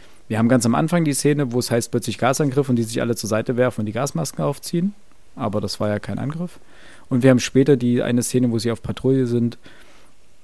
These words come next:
und in diesem einem Fabrikgebäude, äh, eine Tür aufmachen und dort liegen ganz viele Tote, wo sie feststellen, ah, okay, die haben einfach zu früh die Gasmasken abgenommen, okay, weiter geht's.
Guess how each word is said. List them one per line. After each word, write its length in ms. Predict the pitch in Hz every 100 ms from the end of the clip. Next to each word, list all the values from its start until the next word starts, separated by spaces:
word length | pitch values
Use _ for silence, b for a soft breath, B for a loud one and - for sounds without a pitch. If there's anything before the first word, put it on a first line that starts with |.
| - - - - -
und 80 | 131
in 60 |
diesem 200 | 117 113
einem 220 | 113 113 110
Fabrikgebäude, 960 | 117 - 170 - 120 123 123 123 -
äh, 40 | 117
eine 160 | 113
Tür 180 | 107 143
aufmachen 540 | 139 117 123 107 120 110 b b b b -
und 140 | 135 123
dort 140 | 113
liegen 200 | 120 110
ganz 200 | 107 101
viele 220 | - 104
Tote, 460 | - 110 110 110 120
wo 120 | 101
sie 100 | 101 101
feststellen, 360 | 107 - 107
ah, 120 | 110
okay, 180 | 104 104
die 100 | 110
haben 60 | 107
einfach 220 | 104 107
zu 120 | -
früh 140 | - 117
die 80 | 117
Gasmasken 460 | 131 131 123 -
abgenommen, 380 | 120 - 110 107
okay, 260 | 110 - 101
weiter 200 | 95 98
geht's. 300 | - - -